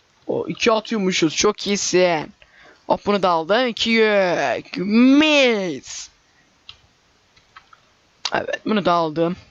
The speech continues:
Üç mük. Hocam, ortaya bana bıraktınız herhalde. Adam ben. Şimdi lan dört yükümüz oldu hoca. Şu bro'u da kestik mi? Mis.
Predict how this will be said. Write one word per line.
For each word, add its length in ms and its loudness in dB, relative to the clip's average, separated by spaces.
Üç 340 -6
mük. 420 -2
Hocam, 260 0
ortaya 300 0
bana 220 2
bıraktınız 440 0
herhalde. 360 -2
Adam 680 -2
ben. 460 0
Şimdi 140 -2
lan 180 0
dört 180 0
yükümüz 260 0
oldu 200 0
hoca. 340 -6
Şu 160 -10
bro'u 220 4
da 80 0
kestik 480 -4
mi? 160 0
Mis. 880 2